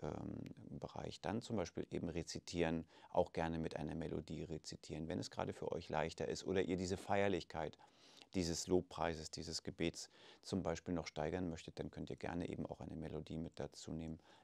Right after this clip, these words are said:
wie es eben im Tibetischen eben auch üblich ist. Einmal also von Mifam Rinpoche das Gebet, das alles, was erscheint und existiert, in seinen Bann zieht. Ähm, auch das übrigens, was im Kuro-Kuro-Praxisbereich, äh, sehr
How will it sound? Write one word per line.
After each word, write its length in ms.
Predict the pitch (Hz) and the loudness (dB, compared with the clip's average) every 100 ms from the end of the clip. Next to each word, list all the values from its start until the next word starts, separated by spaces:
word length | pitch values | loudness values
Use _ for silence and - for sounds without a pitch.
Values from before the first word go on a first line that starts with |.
| - | 4
wie 100 | 113 | 4
es 120 | 127 | 6
eben 200 | 120 117 | 4 4
im 140 | 98 | 2
Tibetischen 540 | - 80 78 - - - | 0 -2 -2 -4 -10 -10
eben 200 | 73 - | -8 -10
auch 220 | - - | -10 -12
üblich 340 | - - - | -12 -12 -14
ist. 240 | - - - _ _ _ _ _ _ _ _ _ _ _ _ _ - - - - - | -12 -14 -14 _ _ _ _ _ _ _ _ _ _ _ _ _ -14 -12 -12 -16 2
Einmal 340 | 104 131 127 - | 8 10 12 12
also 340 | 95 95 90 | 10 8 6
von 420 | - 87 87 87 | 6 6 8 8
Mifam 280 | 104 107 92 | 6 4 2
Rinpoche 400 | 98 87 - 82 | 2 2 4 4
das 140 | 80 | 4
Gebet, 320 | - 76 76 - | -2 -2 0 -2
das 160 | - - | -4 0
alles, 300 | 73 80 76 | 2 2 0
was 120 | 73 | -2
erscheint 360 | - - 92 104 | -2 0 2 4
und 100 | 98 | 2
existiert, 560 | - 92 - 95 92 | 0 -4 0 2 2
in 380 | - 95 92 95 - | 4 4 4 2 -2
seinen 760 | 80 85 80 85 90 90 87 - | 2 6 8 8 4 4 2 2
Bann 300 | - 85 107 | 2 4 4
zieht. 420 | - - 107 107 - - - - - - | 2 2 4 2 -2 -16 -16 -16 -14 2
Ähm, 300 | 92 92 92 - _ 107 | 4 6 2 -4 _ 0
auch 120 | - | 2
das 180 | 104 101 | 0 0
übrigens, 460 | 95 90 92 - | 0 2 2 2
was 180 | 85 87 | 0 0
im 180 | 82 87 | 0 2
Kuro-Kuro-Praxisbereich, 1200 | 92 85 87 90 - - - - - 67 - - | 4 4 4 2 0 -10 -10 -10 -8 -6 -6 -6
äh, 180 | - 73 | -6 -4
sehr 380 | 78 78 73 | -2 0 0